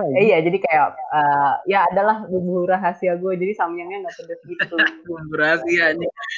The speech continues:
Speaker 1: Oke,
Speaker 3: Nggak,
Speaker 1: oke.
Speaker 3: eh, nggak. Ini bumbu rahasia atau kegagalan sebenarnya?
Speaker 2: Enggak, asli, lu,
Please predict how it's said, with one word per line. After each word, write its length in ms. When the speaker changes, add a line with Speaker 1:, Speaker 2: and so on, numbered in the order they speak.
Speaker 1:
Oke, 80
Speaker 3:
Nggak, 240
Speaker 1:
oke. 240
Speaker 3:
eh, 160
nggak. 340
Ini 260
bumbu 320
rahasia 580
atau 220
kegagalan 580
sebenarnya? 460
Speaker 2:
Enggak, 440
asli, 280
lu, 180